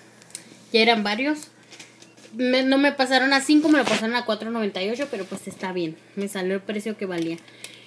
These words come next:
Este de setenta y cinco centavos. Mm, de estos. Ah, estos de dos dólares que eran para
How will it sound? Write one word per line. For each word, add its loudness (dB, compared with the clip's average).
Este 0
de -2
setenta -2
y -6
cinco -6
centavos. -2
Mm, 0
de 0
estos. 0
Ah, -2
estos 2
de 4
dos 0
dólares 2
que 2
eran -2
para -2